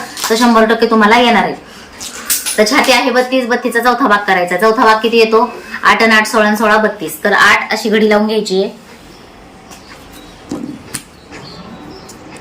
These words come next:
ही झाली आठची घडी, आणि दोन इंच आपल्याला एक्स्ट्रा ठेवायचं शिलाईसाठी. आणि पूर्ण उंची, आता पूर्ण उंची चौदा असेल किंवा तेरा असेल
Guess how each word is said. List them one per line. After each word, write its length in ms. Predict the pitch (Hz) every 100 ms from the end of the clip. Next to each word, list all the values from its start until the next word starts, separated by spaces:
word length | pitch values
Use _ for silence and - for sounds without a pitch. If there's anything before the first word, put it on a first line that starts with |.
| - - -
ही 60 | 190
झाली 220 | 220 208
आठची 320 | 202 202 -
घडी, 360 | 208 208 226 - - - - - -
आणि 180 | 190
दोन 220 | 208 226 226
इंच 240 | 214 220 254 - - -
आपल्याला 320 | - 196 202 214
एक्स्ट्रा 300 | 226 214 214
ठेवायचं 340 | 220 190 233
शिलाईसाठी. 540 | 233 220 190 170 139 - - - - - - - - - - - - - - - - - -
आणि 180 | 190
पूर्ण 340 | 233 262 254 247
उंची, 460 | 240 202 - - - - - -
आता 160 | - 233
पूर्ण 300 | 240 262 262
उंची 440 | 262 254 269 277 277 -
चौदा 300 | - 240 233
असेल 340 | 247 247 220 214 - -
किंवा 140 | 226
तेरा 320 | 220 240 233 226
असेल 560 | 226 214 202 - -